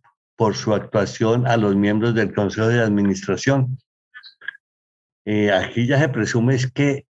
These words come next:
a alguien del Consejo de Administración le están pagando, o a los miembros del Consejo de Administración.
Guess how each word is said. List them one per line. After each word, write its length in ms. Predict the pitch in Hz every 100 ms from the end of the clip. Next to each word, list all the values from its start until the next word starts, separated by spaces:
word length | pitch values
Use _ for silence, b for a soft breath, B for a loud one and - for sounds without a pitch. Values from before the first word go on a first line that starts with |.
| _
a 300 | - 101 104 120
alguien 760 | 127 123 143 143 139 131 131 _
del 260 | - 110 95
Consejo 280 | 104 95 117
de 100 | 135
Administración 500 | 117 95 101 104 107
le 60 |
están 260 | 107 117 104
pagando, 540 | 117 104 95 92 80 _ _ _ _ _ _ _ _ _ _
o 120 | 101
a 40 | 98
los 180 | 98 95
miembros 360 | 98 104 117
del 120 | 98
Consejo 320 | 92 92 92 101
de 80 |
Administración. 800 | 107 95 87 - 85 - 98 71